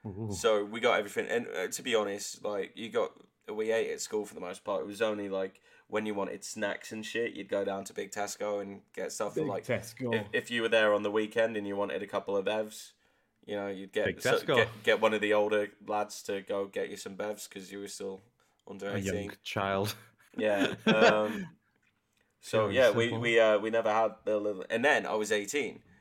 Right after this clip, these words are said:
Speaker 2: I was
Speaker 1: Yeah.
Speaker 2: at college. I actually worked at Aldi for a bit.
Speaker 1: Oh.
Speaker 2: And, um, we fucking loved it 'cause we sussed out there was, like, this, uh,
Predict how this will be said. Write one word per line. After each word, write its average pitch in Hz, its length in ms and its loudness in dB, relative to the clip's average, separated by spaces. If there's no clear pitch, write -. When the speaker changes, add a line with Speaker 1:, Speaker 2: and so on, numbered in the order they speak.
Speaker 2:
I 107 80 -2
was 107 220 0
Speaker 1:
Yeah. 104 160 4
Speaker 2:
at 107 120 0
college. 131 320 2
I 110 140 2
actually 101 260 -4
worked 120 520 -2
at 104 100 2
Aldi 95 380 0
for 95 180 -4
a 90 40 -4
bit. 82 320 -4
Speaker 1:
Oh. 370 480 4
Speaker 2:
And, 113 140 2
um, 101 540 2
we 143 220 0
fucking 120 340 -2
loved 147 240 0
it 156 180 -2
'cause 120 240 -4
we 139 140 0
sussed - 340 0
out 139 240 4
there 104 160 2
was, 104 320 -2
like, 104 200 0
this, 104 220 -2
uh, 101 260 0